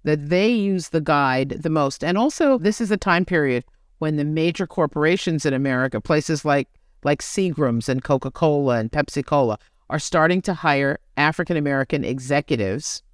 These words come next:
to work for them, and they have to travel. Those are the people that are finding the Green Book and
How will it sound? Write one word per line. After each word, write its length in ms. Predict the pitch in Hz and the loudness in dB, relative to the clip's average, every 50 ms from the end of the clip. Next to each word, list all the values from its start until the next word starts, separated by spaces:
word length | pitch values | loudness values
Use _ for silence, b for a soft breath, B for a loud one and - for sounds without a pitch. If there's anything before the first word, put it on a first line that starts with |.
| _ _ _ _ _ - | _ _ _ _ _ -4
to 120 | - 175 | -2 0
work 260 | 160 151 165 196 - | 2 2 0 0 0
for 140 | - - 180 | -2 -2 0
them, 260 | 160 151 139 131 131 | 0 2 2 2 2
and 160 | 135 127 143 147 | 0 0 0 0
they 140 | 151 156 | 0 0
have 240 | 165 175 165 160 - | 0 0 -2 -2 -4
to 80 | - 151 | -8 -12
travel. 560 | - - - 156 139 131 127 131 117 165 - _ _ _ _ _ _ _ _ _ _ _ _ - | -8 -4 0 2 2 2 2 0 -2 -4 -4 _ _ _ _ _ _ _ _ _ _ _ _ 2
Those 300 | 175 180 208 233 - 269 | 4 4 4 4 4 2
are 40 | 247 | 0
the 100 | 208 180 | 0 0
people 360 | - 208 165 151 - 165 156 | 0 0 0 2 2 2 2
that 160 | 151 143 135 | 2 2 2
are 80 | 135 131 | 0 -2
finding 760 | - - 156 147 147 147 151 151 147 151 143 139 135 139 139 | -4 -4 -2 -2 0 0 0 2 2 2 2 2 0 0 -2
the 100 | 147 127 | -2 -2
Green 320 | - 156 156 156 156 156 | 0 0 0 2 0 0
Book 260 | 143 135 117 117 - | 0 0 0 0 0
and 160 | 143 127 131 | -2 -2 -2